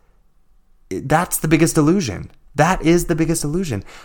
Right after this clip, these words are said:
There is no such thing as a perfect action. So stop waiting around in that belief that the perfect action is gonna come to you and you're gonna take it.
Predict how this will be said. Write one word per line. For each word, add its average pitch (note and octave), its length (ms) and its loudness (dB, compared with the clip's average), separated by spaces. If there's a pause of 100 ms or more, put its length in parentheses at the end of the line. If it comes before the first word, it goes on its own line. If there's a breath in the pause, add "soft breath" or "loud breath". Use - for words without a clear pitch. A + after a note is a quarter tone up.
(140 loud breath)
There B2+ 200 -6
is D3 260 -2
no C3+ 140 -2
such C3 300 -6
thing C3+ 260 -2
as G#2+ 140 -6
a A2 40 -8
perfect - 400 -6
action. B2+ 440 -6
So G2+ 100 -10
stop D3 380 -4
waiting D#3 260 2
around D3 640 2
in C3 160 -2
that A#2+ 180 -2
belief C3 580 -2
that A2+ 120 -4
the G#2+ 80 -4
perfect D3+ 380 -2
action C3+ 340 -2
is A#2+ 80 -8
gonna A#2 160 -4
come E3 380 0
to D3+ 120 -4
you G#2+ 200 2
and G#2 100 0
you're G#2 100 -2
gonna A2+ 160 -2
take D#3 360 -4
it. F#2+ 200 0